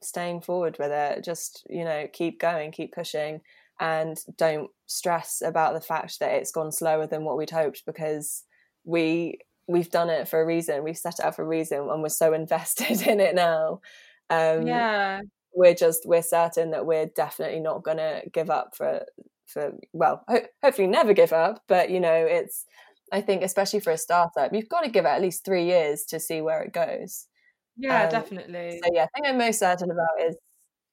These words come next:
Speaker 1: Nacho Creative is gonna work. It's
Speaker 2: Yeah.
Speaker 1: gonna <laughs>
Speaker 2: Oh, one hundred percent. Well,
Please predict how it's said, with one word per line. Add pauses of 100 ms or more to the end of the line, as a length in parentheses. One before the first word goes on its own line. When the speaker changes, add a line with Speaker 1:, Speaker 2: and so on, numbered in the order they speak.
(280)
Speaker 1:
Nacho
Creative (140)
is
gonna
work.
It's
Speaker 2:
Yeah.
Speaker 1:
gonna
<laughs>
Speaker 2:
Oh,
one
hundred
percent. (440)
Well,